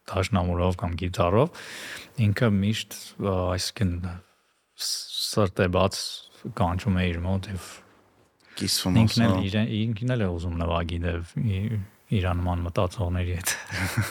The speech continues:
Speaker 2: <laughs> Այդ շատ հետաքրքիր տենդենս է, որ մենք ձգվում ենք դեպի այն մարդկանց, ով որ մեզ հասկանում են, ով որ, ա, մեր նման են։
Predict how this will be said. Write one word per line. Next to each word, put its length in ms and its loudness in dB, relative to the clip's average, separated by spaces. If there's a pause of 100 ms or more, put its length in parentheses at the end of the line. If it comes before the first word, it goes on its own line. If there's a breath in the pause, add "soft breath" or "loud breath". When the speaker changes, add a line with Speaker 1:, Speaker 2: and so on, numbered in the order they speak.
(120)
Speaker 2:
<laughs> 680 -4
Այդ 220 4
շատ 240 0
հետաքրքիր 640 2
տենդենս 500 4
է, 60 6
որ 200 4
մենք 280 4 (1000 loud breath)
ձգվում 420 2
ենք 140 6
դեպի 320 4
այն 120 4
մարդկանց, 500 0
ով 100 2
որ 120 4
մեզ 220 2
հասկանում 560 -2
են, 160 2
ով 80 -2
որ, 280 -6
ա, 180 -6
մեր 260 -2
նման 400 -2
են։ 160 2